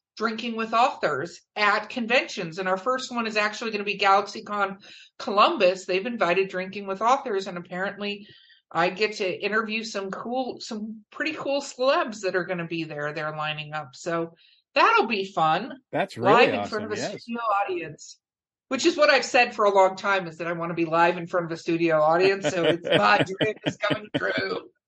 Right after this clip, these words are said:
Speaker 2: That's, uh,
Speaker 1: That's
Speaker 2: yeah,
Speaker 1: fantastic.
Speaker 2: that, that, those were, yes, those opportunities are great. Um, what have you found?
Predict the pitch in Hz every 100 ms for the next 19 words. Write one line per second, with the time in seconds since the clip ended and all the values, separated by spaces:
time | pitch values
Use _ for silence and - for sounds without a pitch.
0 | _ _ _ _ - _ _ _ _ _
1 | _ _ - 147 202 202 175 147 120 110
2 | 147 - 123 160 233 143 175 175 - 123
3 | 120 175 160 117 117 156 151 160 143 139
4 | 110 - - 135 156 147 135 - 139 123
5 | 107 110 120 127 127 - 127 120 117 113
6 | 113 104 _ _ _ _ 160 226 285 269
7 | 262 - 226 220 240 247 240 214